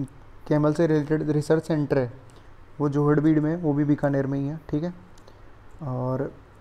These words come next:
कैमल को स्टेट एनिमल कब घोषित किया गया? दो हज़ार चौदह में, ठीक है। ये question भी पूछ लिया गया अभी पिछले शिफ्टों में, तो हो सकता है repeat हो जाए, तो आपको ध्यान रखना है ये बात। फिर एक मरु महोत्सव,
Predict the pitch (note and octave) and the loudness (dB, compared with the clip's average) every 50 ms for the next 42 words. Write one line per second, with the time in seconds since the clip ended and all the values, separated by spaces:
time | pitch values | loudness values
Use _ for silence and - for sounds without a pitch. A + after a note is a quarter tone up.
0 | - - - - - - - - - - - - - - - D3+ D3+ D#3 D#3+ E3 | -20 -20 -20 -20 -20 -20 -20 -20 -20 -20 -20 -20 -6 0 2 2 4 4 2 2
1 | E3 - F#3 F3 - - D#3+ E3 D#3+ F3+ F3 E3 E3 E3 E3 D#3+ - E3 D#3+ D#3+ | 2 0 0 0 0 2 2 4 4 4 4 4 4 2 2 4 4 2 2 2
2 | E3+ D#3+ - F3 D#3+ - E3 D#3 D3+ D3+ E3+ E3 D3+ C#3+ C#3 C3+ C#3 D3 D3 D3+ | 0 -2 -2 -4 -2 0 0 2 2 2 0 0 0 0 2 2 2 0 -2 -2
3 | - - C3+ C3 C3 C#3 D3 D#3 F3 F#3 - - - - - - - - D3 C#3+ | -2 -2 -2 0 0 -2 -2 -4 -6 -8 -12 -18 -20 -20 -20 -16 -10 -6 -4 0
4 | E3 D#3+ D3+ D3 C#3+ D3+ C#3+ - E3 D#3+ D#3+ E3 D#3+ - D#3 D3+ - E3+ E3 E3 | 0 2 2 0 0 -2 -2 -2 -2 -2 -2 -2 -2 -2 -2 -2 0 2 2 4
5 | D#3 D3 D3 C#3+ C#3 C#3+ D3+ D3 - C3+ - D3+ C#3+ - D3+ - - C#3+ C#3 C#3 | 4 4 4 2 2 0 -2 -4 -6 -6 -4 -6 -4 -2 -4 -4 -2 -4 -4 -4
6 | D#3+ - - - - - - - - - C#3+ C3+ D3 D3 E3 D#3 - D3 C3 D3 | -6 -8 -12 -18 -20 -20 -20 -20 -6 -4 -2 0 2 2 0 2 2 2 2 2
7 | C#3 C3 C#3+ C#3 C#3+ C#3+ C#3 C3 C3 D3+ F3+ - - - - - - - C#3 C3+ | 2 0 -2 -2 0 0 0 0 0 -4 -6 -12 -18 -20 -20 -12 -6 -2 -2 0
8 | - D#3 D3 C3 B2+ C3 B2 B2 A#2 A#2+ B2 B2 B2 B2 A#2+ A#2+ A#2+ A#2+ - - | 0 0 -2 0 -2 -2 -2 -4 -4 -4 -6 -6 -6 -6 -6 -6 -8 -8 -12 -18
9 | - - - - - - - - - - - - - - - E3 F3+ G3 - - | -20 -20 -20 -20 -18 -18 -18 -18 -20 -20 -20 -20 -18 -4 -2 0 0 0 -2 -8
10 | - - - - - - D3+ D3 C#3+ D#3 E3+ E3 D3+ D3 D3+ D3+ D3+ - F3 F3 | -14 -20 -20 -16 -8 -4 -2 0 2 2 2 2 2 0 -2 -2 -2 0 0 0
11 | F3 E3+ | 0 -2